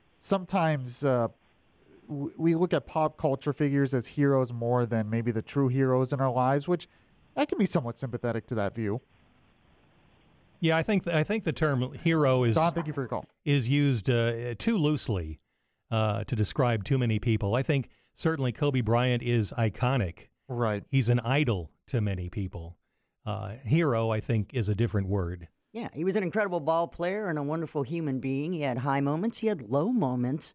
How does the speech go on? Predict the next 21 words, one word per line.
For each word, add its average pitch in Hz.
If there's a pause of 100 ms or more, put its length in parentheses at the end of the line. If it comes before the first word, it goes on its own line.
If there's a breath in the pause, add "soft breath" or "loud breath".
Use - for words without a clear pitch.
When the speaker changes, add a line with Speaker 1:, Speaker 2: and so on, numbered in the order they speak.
(120)
Speaker 2:
And 139
he 143
provided 139
a 117
lot 127
of 147
entertainment 160
for 131
a 120
lot 131
of 110
people, 127
and 117
Speaker 1:
Yeah. 127
Speaker 2:
they 151
are 131
right 143 (380)
to 135
feel 123
sad 151
today. 87